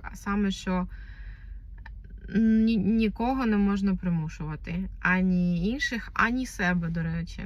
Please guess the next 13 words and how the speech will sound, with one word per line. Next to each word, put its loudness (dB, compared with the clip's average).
Тобто, -6
якщо 0
ви 2
намагаєтеся 2
там 0
силою 2
волі 0
себе -2
там, -2
а, 8
то, 0
ну, -4
це 2